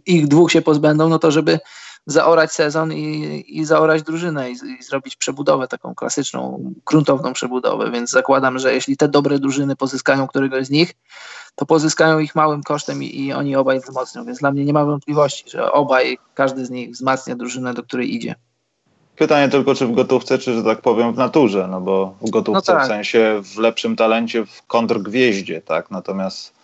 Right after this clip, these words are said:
Speaker 2: to drugie rozwiązanie może okazać się w pikach. Chociaż Gasol dla takiej współczesnej, młodej drużyny, która się odbudowuje albo jest jej niedaleko, jak, nie wiem, Sacramento, bardziej, nawet jeśli nie będą potrzebować i będą wiedzieli, że tutaj mamy deficyt,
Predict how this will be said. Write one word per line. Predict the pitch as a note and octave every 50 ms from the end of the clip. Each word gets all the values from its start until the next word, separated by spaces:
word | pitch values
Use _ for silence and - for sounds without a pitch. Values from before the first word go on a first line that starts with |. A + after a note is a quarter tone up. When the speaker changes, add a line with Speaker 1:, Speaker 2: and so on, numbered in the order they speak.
| _ _ _ _ _ _
Speaker 2:
to | - G#2+ G2
drugie | G#2+ G#2+ G#2 G#2+ G#2
rozwiązanie | G2+ G2+ G2 G2+ G#2+ G#2 G2+ F#2+ G2 G#2 G#2
może | G#2+ G#2 G#2+ A2
okazać | G#2 A2 G#2+ A2 A2 -
się | - B2+ A2+
w | A2+ -
pikach. | - E3+ D#3 - - G2 F#2 - - - _ _ _ _ _ _ _ _ _ _
Chociaż | - A#2 A2+ A2+ A#2 A#2+ E3 - - - - A#2+
Gasol | A#2+ A#2 C3 - - - B2+ A#2+ B2 B2+ A#2+
dla | A2+ A2 A2
takiej | G2+ - G#2+ - A#2+ A#2 A2+
współczesnej, | - - - A#2 G#2+ - A#2 A2+ - B2 A#2
młodej | A2+ A2+ A2+ A2+ G#2+ A2+ A2 G#2+ G#2+ G2+
drużyny, | G#2 G#2 G#2+ A#2 A2 G#2+ A#2 A#2 A2 G#2+ G#2+ G#2
która | - - A2+ G#2 G#2 G2+
się | - - G#2+
odbudowuje | G#2+ G#2+ G#2 A#2+ A2+ A#2 A2+ G2+ A#2 A#2 A2+ G#2
albo | G2 G#2 G#2 A2
jest | G#2+ G2+ - A#2
jej | A2 G#2+
niedaleko, | A2+ A2+ G2+ G#2 G#2+ A2+ G#2+ G2 - F#2+
jak, | E2+ E2+ - -
nie | G2
wiem, | F#2 F2+ F2+
Sacramento, | - G2 - - A2 G2+ G#2 G2 F#2+ F#2+ F#2+ F#2+ G2+ G#2+
bardziej, | G#2+ G2+ F#2+ F#2+ F#2+ G2 G2+ G2 G#2+ G#2 G2+ G2 G#2 G#2 _ _ _ _ _ -
nawet | B2+ C#3 D3+ D#3+ D#3+ C3+
jeśli | D3 C#3+ - F3
nie | D#3+ D#3
będą | D#3 F3 E3+ F3 F3 -
potrzebować | F3+ E3+ - - F3+ F3 F#3+ F#3+ E3 D3+ C3 -
i | A#2+
będą | B2 C3+ C#3 C#3 C3+
wiedzieli, | C3+ C3 B2+ C#3 C#3 C3+
że | C#3 C3
tutaj | - C#3+ C3 D3 C#3
mamy | C3+ C3 C3 C3+ B2
deficyt, | A#2+ A#2 A#2 - - E3+ - - G2 G#2+ - - -